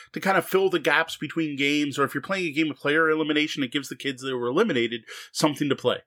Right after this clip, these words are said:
This game is so simple, you can basically teach anyone to play it. Great components,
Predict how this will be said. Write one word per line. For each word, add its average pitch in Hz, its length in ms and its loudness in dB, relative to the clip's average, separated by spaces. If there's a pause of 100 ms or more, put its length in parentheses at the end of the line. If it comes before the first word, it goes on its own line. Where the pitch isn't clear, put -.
(360)
This 170 140 4
game 196 240 2
is 160 160 2
so 190 240 2
simple, 160 340 0
you 135 100 -4
can 120 100 -6
basically 131 320 0
teach 127 300 -10
anyone 156 380 2
to 143 60 -4
play 147 340 2
it. 143 100 -2
Great 175 320 0
components, 135 640 0